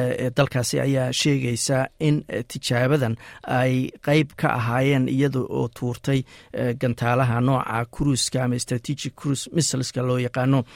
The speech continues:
kuwaas oo ay ku tuurtay badda bariga, xeebaha bari ee Korean Peninsula, iyadoo sida lagu sheegay, eh, warkaasi isu diyaarinaysa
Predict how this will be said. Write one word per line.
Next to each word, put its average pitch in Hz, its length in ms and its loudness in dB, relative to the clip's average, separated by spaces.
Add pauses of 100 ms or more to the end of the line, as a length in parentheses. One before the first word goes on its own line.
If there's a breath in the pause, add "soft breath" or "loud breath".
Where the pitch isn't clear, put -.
(160 loud breath)
kuwaas 131 300 0
oo 127 100 -2
ay 127 100 0
ku - 180 -12
tuurtay 135 560 -4 (140)
badda 135 420 2 (400)
bariga, 120 400 2 (240 loud breath)
xeebaha 120 640 0
bari 135 260 0
ee 120 160 0
Korean 120 520 -2 (200)
Peninsula, 127 540 2 (320 loud breath)
iyadoo 127 420 2
sida 135 240 -2
lagu 123 180 -4
sheegay, 131 520 -2 (120)
eh, 110 60 -6
warkaasi 139 640 0 (240 loud breath)
isu 151 320 0
diyaarinaysa 131 880 0